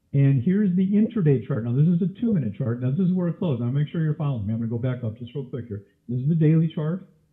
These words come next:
That's where the stock closed the prior day. It opened down here, and of course, we call this a gap if you're new, because it literally leaves a gap on the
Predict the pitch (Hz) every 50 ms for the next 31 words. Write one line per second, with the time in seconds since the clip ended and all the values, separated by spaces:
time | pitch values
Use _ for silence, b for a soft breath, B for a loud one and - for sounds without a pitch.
0 | _ - 104 101 - - 143 131 127 139 - - 156 160 156 - - 175 151 135
1 | 135 135 - - 104 - - 107 110 123 143 147 156 120 98 95 104 113 123 110
2 | - - - - 170 190 185 - 226 208 190 190 180 175 170 160 180 190 147 131
3 | 147 143 131 131 - 175 156 147 - 165 - - 135 117 107 131 135 - 160 135
4 | 127 - 131 113 107 107 - 131 117 - - 117 101 98 101 104 117 117 - 151
5 | 120 117 B B B B B 170 156 135 139 151 147 151 156 151 139 123 123 120
6 | 120 127 - 117 104 101 101 - 117 110 110